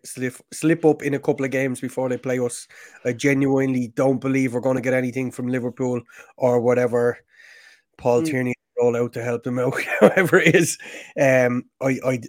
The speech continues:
Speaker 1: I do think we'll put it up to Spurs, but I, I just have no faith that w-, they won't be helped out either. The, the league needs Liverpool and Spurs in those European places. They don't need
Speaker 2: I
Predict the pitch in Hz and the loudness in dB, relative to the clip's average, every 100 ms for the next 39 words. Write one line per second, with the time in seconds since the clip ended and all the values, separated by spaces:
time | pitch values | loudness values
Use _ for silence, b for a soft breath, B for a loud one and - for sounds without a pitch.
0 | - 139 131 117 _ 175 165 147 160 143 | -2 0 0 -2 _ 4 6 6 4 6
1 | 143 135 - 143 143 147 147 135 - 151 | 4 2 4 4 6 4 0 -8 2 6
2 | 151 147 139 - - _ _ _ _ _ | 8 6 2 -4 -12 _ _ _ _ _
3 | 139 127 - _ _ _ _ _ _ _ | 2 2 2 _ _ _ _ _ _ _
4 | _ _ _ _ 131 123 127 131 131 143 | _ _ _ _ -8 -6 -4 -4 -4 -4
5 | 123 127 123 131 127 - - 120 - 127 | 0 0 0 -2 -4 -6 -6 -6 -4 -8
6 | 113 120 127 123 120 127 123 131 - 123 | -6 -2 -2 -2 -4 -6 -6 -4 0 0
7 | 120 127 123 - B B B _ 143 135 | 0 0 0 -2 B B B _ 2 4
8 | 147 151 143 127 143 135 123 - 139 127 | 6 8 8 6 2 2 0 -2 -4 -2
9 | 120 143 135 127 - 135 127 120 123 123 | -2 -2 0 -2 -4 -2 -2 -2 0 0
10 | 120 127 120 127 120 127 120 127 113 123 | 2 -2 -2 -4 -4 -4 -4 -6 -8 -2
11 | 127 120 123 123 | 0 0 0 0